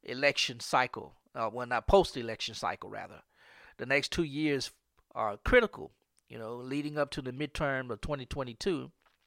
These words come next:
This is really critical. What should we expect? What should we expect? And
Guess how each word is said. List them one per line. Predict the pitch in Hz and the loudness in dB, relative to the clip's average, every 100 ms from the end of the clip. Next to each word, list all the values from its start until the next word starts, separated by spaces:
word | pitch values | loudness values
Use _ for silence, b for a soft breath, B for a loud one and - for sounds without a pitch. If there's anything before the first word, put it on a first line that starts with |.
| _ _ _ _ _ _ _ _ _ _ - B B B B B B _ _ - | _ _ _ _ _ _ _ _ _ _ -20 B B B B B B _ _ -12
This | 139 143 | -6 -4
is | 131 135 | -4 -4
really | 117 135 | -2 -2
critical. | 131 208 170 - - - _ _ _ _ _ | 2 0 0 -4 -14 -18 _ _ _ _ _
What | 139 120 147 175 185 _ _ _ _ | -16 0 6 6 4 _ _ _ _
should | - - 143 156 143 135 _ _ _ _ _ - - _ - | -8 -4 -2 0 -2 -10 _ _ _ _ _ -20 -20 _ -12
we | 127 139 139 135 - 196 _ - | -6 -6 -6 -8 -14 _ _ -6
expect? | 127 - - - 95 - - _ _ _ _ _ _ _ _ _ _ _ _ _ _ _ _ - | -4 -4 -6 -6 -8 -12 -20 _ _ _ _ _ _ _ _ _ _ _ _ _ _ _ _ -6
What | 151 160 | 0 0
should | - 120 | -2 -4
we | 104 | -8
expect? | 80 - - - - - _ b b b b b b b b _ _ _ _ _ _ _ _ _ - | -12 -14 -14 -16 -18 -20 _ b b b b b b b b _ _ _ _ _ _ _ _ _ -8
And | 135 143 151 143 143 127 | -4 -2 0 -2 -4 -8